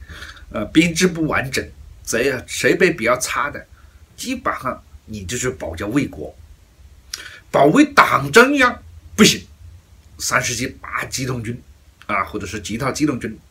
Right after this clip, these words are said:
都是最精锐的部队。所以解放军的首要任务是保护朝廷，保卫江山。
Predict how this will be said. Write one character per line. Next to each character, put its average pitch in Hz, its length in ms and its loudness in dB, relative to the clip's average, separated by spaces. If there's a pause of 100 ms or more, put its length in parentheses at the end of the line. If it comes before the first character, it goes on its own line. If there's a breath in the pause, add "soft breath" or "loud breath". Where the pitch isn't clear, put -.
都 285 260 0
是 - 180 -4
最 233 240 -6
精 156 260 -4
锐 185 100 -6
的 127 80 -2
部 180 180 -10
队。 - 120 -10 (1080)
所 - 160 0
以 214 180 -2
解 147 280 0
放 277 240 4
军 208 120 0
的 165 120 4
首 - 320 2
要 233 120 6
任 302 180 2
务 247 220 -4 (1200 soft breath)
是 - 160 -6
保 - 400 4
护 226 220 2
朝 - 340 2
廷， 90 240 -6 (960)
保 - 260 0 (200)
卫 247 360 2
江 110 320 0
山。 - 240 -8